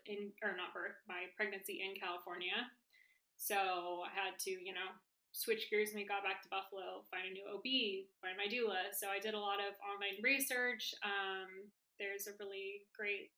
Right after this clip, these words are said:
lady I know here, Heather. I don't know if you saw Heather ever, but anyway, she's great. She's a part of, like, she's a, like, a prenatal masseuse. So she had directed me, yeah.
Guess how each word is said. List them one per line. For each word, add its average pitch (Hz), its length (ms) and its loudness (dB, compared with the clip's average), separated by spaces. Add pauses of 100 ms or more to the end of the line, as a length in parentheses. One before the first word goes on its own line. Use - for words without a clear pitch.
(120)
lady 208 340 0
I 202 40 4
know 202 180 -4
here, 202 120 -2
Heather. 208 400 2
I 202 100 0
don't 214 100 -6
know 214 140 -14
if - 80 -16
you 233 220 -8 (220)
saw - 140 -12 (120)
Heather 226 320 -10 (100)
ever, 214 240 -4 (140)
but 202 120 4 (640)
anyway, 202 240 6
she's 262 260 2
great. 220 300 10
She's 214 200 0
a 208 60 -8
part 208 180 2
of, 208 220 2
like, 220 180 0
she's 262 200 2
a, 214 520 6 (460)
like, 226 100 -2
a 233 80 2
prenatal 240 360 6
masseuse. - 500 0 (1200)
So - 180 2
she 277 280 4
had 277 360 0
directed 220 480 6
me, 214 400 4
yeah. 240 220 8